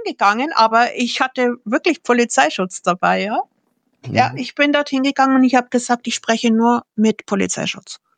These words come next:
Speaker 1: Ähm, weil ich hatte Angst um mein Leben, weil ich wusste, wenn der ausrastet, wenn der wirklich loslegt, haben die Ärzte da keine Chance. Also bis die den runtergespritzt und in die Forensik gebracht haben, bin ich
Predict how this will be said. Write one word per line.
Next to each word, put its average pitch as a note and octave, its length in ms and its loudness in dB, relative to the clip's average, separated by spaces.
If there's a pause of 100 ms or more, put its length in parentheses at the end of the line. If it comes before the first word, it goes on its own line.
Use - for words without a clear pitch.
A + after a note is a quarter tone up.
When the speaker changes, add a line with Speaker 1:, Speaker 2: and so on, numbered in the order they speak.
(1200)
Speaker 1:
Ähm, G#3 460 0
weil A3 140 2
ich A#3+ 100 -2
hatte C#4 220 0
Angst C#4 240 -4
um C#4+ 80 -4
mein C#4 140 -2
Leben, G#3 340 -2
weil G3 180 2
ich - 220 -4
wusste, F#3 360 0
wenn F3+ 240 0
der F#4+ 320 4
ausrastet, F#3 760 0
wenn F3 140 -2
der F3+ 220 0
wirklich D#4 360 2
loslegt, A3 520 0
haben F3+ 240 -2
die E3+ 140 -4
Ärzte E3 320 -2
da D#3 160 -2
keine D#3 320 -8
Chance. D#3 460 -6
Also F#3 160 -2
bis F#3+ 280 -2
die A#3+ 220 0
den C4 160 4
runtergespritzt A#3 920 0
und G#3+ 80 4
in G#3 100 2
die G#3 80 0
Forensik G3+ 560 2
gebracht G3+ 500 0
haben, G3 380 2
bin F#3 200 0
ich E3 360 -6